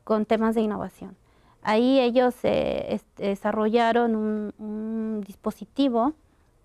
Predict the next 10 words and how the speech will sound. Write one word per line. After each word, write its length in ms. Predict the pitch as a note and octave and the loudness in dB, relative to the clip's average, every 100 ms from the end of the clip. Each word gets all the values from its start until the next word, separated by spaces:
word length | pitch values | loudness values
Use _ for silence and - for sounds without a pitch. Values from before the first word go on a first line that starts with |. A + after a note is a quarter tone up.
| _ G#3 | _ -10
eh, 340 | G3+ F#3 F3+ | -8 -6 -6
mediante 840 | - G#3 G3+ G3+ G3 G3 G3 F#3 | -4 -2 0 0 -2 -6 -6 -6
el 80 | F#3+ | -8
sistema 420 | - G#3 A#3 A3+ | -8 -4 -2 0
electrónico 720 | A#3 A3 - C4+ B3+ A#3 A#3 A3+ | 0 -2 2 2 2 0 -2 0
para 260 | G3 F#3+ | -2 -2
la 100 | F#3 | -6
seguridad 560 | - F#3+ F#3+ F#3+ F#3+ F#3 | -8 -8 -8 -4 -4 -4
vial. 220 | D#3 D3 - _ _ _ _ _ _ - | -6 -10 -10 _ _ _ _ _ _ -8
Eh, 560 | G3+ G3 F#3+ F#3+ F3+ | -2 -2 -2 -4 -6